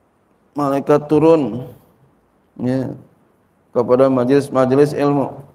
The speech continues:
Yang ketiga, malaikat hamparkan tuh sayapnya. Jadi jalan di atas sayap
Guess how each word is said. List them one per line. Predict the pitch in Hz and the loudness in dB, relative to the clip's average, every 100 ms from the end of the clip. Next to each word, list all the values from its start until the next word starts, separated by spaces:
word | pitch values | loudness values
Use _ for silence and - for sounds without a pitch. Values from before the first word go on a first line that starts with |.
| _ | _
Yang | - 131 123 123 | -4 -2 -2 -2
ketiga, | 120 123 139 135 | -2 2 2 0
malaikat | 131 123 123 131 131 | -2 0 -2 -2 -2
hamparkan | 131 123 120 120 123 117 107 120 117 113 | -4 -4 -2 -2 -2 -2 -4 -4 -4 -6
tuh | 110 | -8
sayapnya. | 110 113 110 101 - 98 95 - _ _ _ _ | -6 -4 -4 -4 -8 -12 -12 -18 _ _ _ _
Jadi | - 117 123 | -6 -2 0
jalan | 113 113 123 135 127 | 2 2 2 0 0
di | 131 | 0
atas | 120 104 127 - | 0 0 -2 0
sayap | 113 123 175 - - | -2 0 0 -2 -8